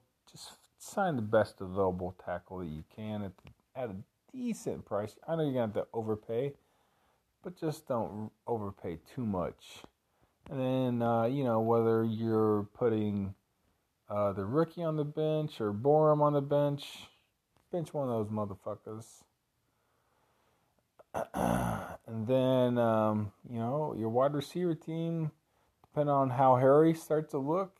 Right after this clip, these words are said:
you know, maybe he's gonna, he's gonna surprise some people. He was a first round pick, but, um, I think you get a really, really good, solid number two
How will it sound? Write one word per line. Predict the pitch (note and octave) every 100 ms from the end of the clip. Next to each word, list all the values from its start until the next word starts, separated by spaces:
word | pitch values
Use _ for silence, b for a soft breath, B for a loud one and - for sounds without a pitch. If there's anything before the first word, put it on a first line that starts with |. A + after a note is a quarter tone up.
| -
you | B2+
know, | B2 C#3+
maybe | C3 C3+ C#3+
he's | D3 C3+
gonna, | C3+ A#2+ A#2 - _ _ _ _ _ _ _ _
he's | G#3+ G#3
gonna | F#3+ F3+
surprise | - - G#3 F3
some | C3
people. | A2+ G#2+
He | A#2+
was | C#3 C3
a | A#2
first | C3+ A#2+
round | A#2+ G2+ -
pick, | D#3 C3 - - _ _ _ _ _ _ _ _ _ _ _ _ -
but, | A2 A2+
um, | A2 G#2 G#2 G2 - _ _ _ _ _ _ _ _ _ _ _ _ _ _ _ _ _ _ _ _ _ _ _ _ _ _ -
I |
think | - A2+
you | G#2
get | A2 F#2+
a | F#2
really, | G2+ A2 A#2+ A2 G2+
really | G#2 A2 G2 F#2
good, | F#2 G2+ F#2+
solid | - - A2+ G#2+ A2 G#2 F#2 E2+ - _ _ _ _ _ _ _ _ _ -
number | A#2+ A#2 G#2 E2+ - -
two | G#2+ D2